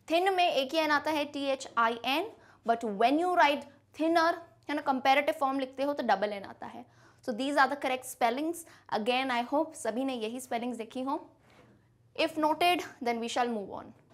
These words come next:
चलो, now coming to the next activity, write antonyms of the following। अब यहाँ पे antonyms का मतलब होता है, हिंदी में अगर मैं रेफर करूँ तो विलोम शब्द।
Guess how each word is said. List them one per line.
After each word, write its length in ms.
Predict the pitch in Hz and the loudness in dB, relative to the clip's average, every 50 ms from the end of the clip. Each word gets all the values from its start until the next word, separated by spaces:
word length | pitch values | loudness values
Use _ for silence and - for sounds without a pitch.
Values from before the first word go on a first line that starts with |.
| - _ - | -20 _ -2
चलो, 280 | - 220 - 87 - - - _ _ _ _ _ _ _ _ _ _ _ _ _ _ _ _ _ _ _ _ _ _ _ _ _ _ _ _ - - _ _ _ _ _ _ _ _ _ - 294 | -2 -2 -2 -2 -6 -10 -20 _ _ _ _ _ _ _ _ _ _ _ _ _ _ _ _ _ _ _ _ _ _ _ _ _ _ _ _ -20 -20 _ _ _ _ _ _ _ _ _ -4 2
now 260 | 320 339 370 381 392 | 4 6 6 6 6
coming 260 | 349 359 359 370 359 | 4 4 2 -2 0
to 60 | 294 | 0
the 160 | 320 302 294 | 2 2 2
next 320 | 311 302 - - 320 277 285 | 0 -2 0 2 2 2 2
activity, 440 | - - 294 269 233 - 247 247 240 | 2 -2 -4 -4 -4 -4 -6 -2 2
write 480 | 254 262 330 370 359 - - 294 311 | 4 4 4 2 0 -2 0 0 0
antonyms 500 | 349 - 392 339 339 339 339 330 - - | 0 0 -2 -2 -2 -2 -2 -4 -2 -2
of 60 | 277 - - - | -4 -4 -4 -8
the 100 | 254 254 247 - - - - | -10 -10 -10 -16 -12 -4 -2
following। 320 | 233 202 165 - - - - - | 0 0 0 -2 -8 -10 -10 -4
अब 120 | - 233 214 226 | -4 -4 -2 -2
यहाँ 300 | 247 262 269 320 370 381 | -4 -4 -2 -2 -2 2
पे 180 | - 339 339 | 2 0 0
antonyms 540 | - - 285 302 330 339 330 320 330 330 330 | 2 -2 -2 -2 -2 -4 -4 -4 -4 -6 -4
का 100 | - 330 | -4 -4
मतलब 360 | 285 247 254 - 302 285 247 - | -2 -2 -4 -2 -2 -2 -2 -2
होता 240 | 262 277 269 254 220 | -4 -2 0 0 0
है, 560 | 214 233 254 240 240 220 214 208 226 294 - - - - - - _ _ _ | 0 0 0 0 2 2 0 -2 -2 -4 -6 -10 -18 -20 -20 -20 _ _ _
हिंदी 460 | - 285 294 311 320 311 339 359 339 | -2 0 2 2 2 2 2 0 2
में 120 | 311 302 | 2 2
अगर 260 | 277 262 240 254 262 | 2 2 2 0 0
मैं 180 | 262 254 240 233 | 0 0 -2 0
रेफर 380 | 226 214 214 - - 240 220 214 | 0 -2 -4 -4 -4 -8 -8 -6
करूँ 480 | - 233 233 226 214 208 220 247 302 | -4 -2 0 0 0 -2 -4 -6 -6
तो 180 | 302 - 330 320 | -2 -2 -2 0
विलोम 560 | 240 220 226 214 202 202 196 190 190 185 - | 2 2 2 4 2 0 -2 -4 -6 -10 -14
शब्द। 400 | - - - - - - - | -14 -12 -12 -12 -12 -12 -16